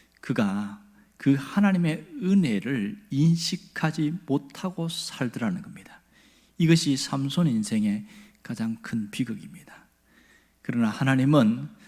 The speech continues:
삼손이 인지하든지 않든지 간에 끝까지 함께 하셨고,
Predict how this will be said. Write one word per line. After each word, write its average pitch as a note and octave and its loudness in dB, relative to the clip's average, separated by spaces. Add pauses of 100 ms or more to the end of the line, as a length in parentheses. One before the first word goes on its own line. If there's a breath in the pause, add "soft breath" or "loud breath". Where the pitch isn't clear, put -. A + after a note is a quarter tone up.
(140)
삼손이 D3+ 0
인지하든지 F#3+ 4
않든지 G#2+ -2
간에 C3+ 0 (400 loud breath)
끝까지 E3 -2
함께 G#3+ 0
하셨고, - -6